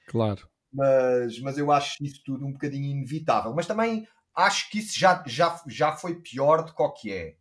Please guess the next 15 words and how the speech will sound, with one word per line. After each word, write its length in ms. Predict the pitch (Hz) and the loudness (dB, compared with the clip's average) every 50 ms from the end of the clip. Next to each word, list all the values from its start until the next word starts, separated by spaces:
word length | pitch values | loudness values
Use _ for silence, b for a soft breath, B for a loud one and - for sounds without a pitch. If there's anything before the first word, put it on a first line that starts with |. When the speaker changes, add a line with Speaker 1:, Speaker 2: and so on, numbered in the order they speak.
| _ | _
Speaker 2:
Eu 120 | 110 117 135 | -18 -12 -10
lembro 200 | 151 160 156 147 | -10 -10 -10 -8
dali 220 | 151 147 147 147 147 | -6 -4 -4 -4 -4
no, 200 | 143 139 139 139 | -6 -8 -10 -10
no, 180 | 123 113 110 b b b b b _ - | -12 -14 -16 b b b b b _ -12
eh, 160 | 123 120 120 | -10 -10 -8
nos 260 | 117 139 143 139 160 | -6 -6 -6 -2 0
anos 240 | 170 170 160 131 131 | 0 0 -2 -4 -4
noventa, 560 | 143 143 120 95 101 131 143 151 151 147 156 | -6 -6 -6 -6 -8 -6 -6 -6 -6 -6 -8
eu 140 | 151 147 147 | -4 -2 -2
acho 160 | 143 - - | -2 -2 -6
que 80 | - 147 | -12 -12
isso 120 | - - | -8 -8
era 120 | - 135 | -8 -8
pior. 480 | 135 - - 101 98 98 92 85 82 78 | -8 -12 -10 -8 -6 -6 -6 -6 -10 -14